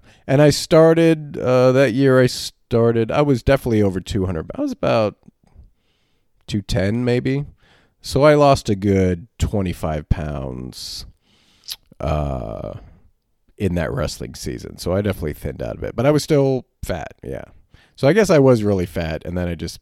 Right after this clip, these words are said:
became kinda less fat. Um, but that kinda got me on the path to at least being active again,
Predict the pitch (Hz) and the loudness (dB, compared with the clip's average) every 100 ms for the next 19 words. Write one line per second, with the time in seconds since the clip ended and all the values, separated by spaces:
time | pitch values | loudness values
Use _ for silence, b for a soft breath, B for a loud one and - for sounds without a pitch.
0 | - 92 - 78 73 73 67 60 - - | -14 -12 -8 -10 -8 -10 -8 -10 -12 -18
1 | _ _ _ _ _ _ _ _ _ _ | _ _ _ _ _ _ _ _ _ _
2 | _ - 82 85 - - 55 50 - - | _ -12 -6 -6 -6 -8 -8 -10 -14 -20
3 | - - 76 71 64 62 50 - _ B | -20 -12 -8 -8 -8 -12 -16 -18 _ B
4 | B B B - 123 143 165 147 131 117 | B B B 2 6 6 6 4 6 4
5 | 101 101 95 87 - 98 87 80 80 - | 4 2 2 0 -2 -2 -2 -2 -4 -8
6 | - - - 82 78 71 65 64 - 90 | -18 -10 -4 -2 -2 -4 -6 -10 -8 -2
7 | 110 107 - 90 80 73 73 - 62 53 | 0 0 -2 -6 -6 -8 -8 -8 -12 -12
8 | - 50 50 | -12 -14 -16